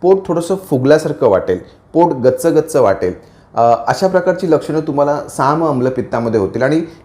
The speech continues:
ही लक्षणं तुम्हाला बऱ्याच दिवसापासून होत असतील, थोडंसं जरी खाण्यामध्ये बदल झाला तर लगेच पोट बिघडलं, अ, घशाकडे आंबट पाणी यायला लागलं किंवा पोट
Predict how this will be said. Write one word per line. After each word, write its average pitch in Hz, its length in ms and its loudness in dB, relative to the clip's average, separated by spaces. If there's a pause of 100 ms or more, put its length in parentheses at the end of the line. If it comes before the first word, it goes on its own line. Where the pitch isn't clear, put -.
ही 175 80 2
लक्षणं 175 320 2
तुम्हाला 180 280 2
बऱ्याच 143 380 4
दिवसापासून 160 580 -4 (140)
होत 156 160 0
असतील, 82 280 -6 (220)
थोडंसं 131 200 2
जरी 139 260 0
खाण्यामध्ये 127 440 0
बदल 117 260 2
झाला 101 300 -2 (360)
तर 139 60 -2
लगेच 123 340 2
पोट 117 180 -2
बिघडलं, 101 540 0 (340)
अ, 104 220 0
घशाकडे 117 460 -2
आंबट 107 320 2
पाणी 110 300 -2
यायला 98 220 0
लागलं 90 280 -2 (320)
किंवा 123 160 0
पोट 127 260 2